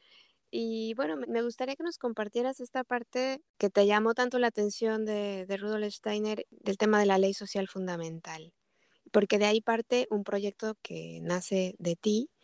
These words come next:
y que me gustaría también que lo compartieras más adelante, pero bueno, primero me gustaría,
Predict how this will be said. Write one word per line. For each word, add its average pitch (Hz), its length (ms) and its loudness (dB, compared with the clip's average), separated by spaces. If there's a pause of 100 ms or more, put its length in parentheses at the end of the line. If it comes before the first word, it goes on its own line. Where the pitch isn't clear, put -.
(340)
y 196 80 -6
que 190 120 2
me 180 100 4
gustaría 185 320 2
también 185 240 2
que 196 100 2
lo 175 100 0
compartieras 175 420 0
más 185 160 0
adelante, 226 320 4
pero 170 200 -2
bueno, 175 340 -2
primero 185 400 -2
me 196 100 -2
gustaría, 170 840 -4